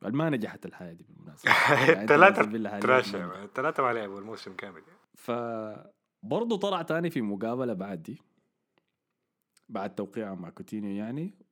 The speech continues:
Speaker 1: وشرح اللي حصل شنو يلا في الموضوع ده. فقام قال إنه إحنا أول لما جيرارد جاء قلنا له: "عاين شيل ستة سبعة أسابيع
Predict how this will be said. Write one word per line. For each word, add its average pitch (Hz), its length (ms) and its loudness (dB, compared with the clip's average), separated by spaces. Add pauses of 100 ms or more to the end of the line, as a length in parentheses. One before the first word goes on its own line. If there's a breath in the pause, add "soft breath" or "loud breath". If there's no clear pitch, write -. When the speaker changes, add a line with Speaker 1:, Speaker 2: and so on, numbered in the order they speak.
(140)
Speaker 1:
وشرح 143 480 -4
اللي 110 120 -4
حصل 113 240 -6
شنو 92 200 -6
يلا 80 140 -10
في - 80 -20
الموضوع - 340 -18
ده. - 120 -20
فقام 127 460 -4
قال 127 180 -2
إنه 127 340 -4 (480)
إحنا 120 180 -6
أول 110 280 -4
لما 90 180 -6
جيرارد 104 360 -8
جاء 196 220 -8
قلنا 104 240 -6
له: 110 160 -2
"عاين 92 200 -6
شيل 107 200 -8
ستة - 240 -10
سبعة 98 280 -8
أسابيع 82 360 -12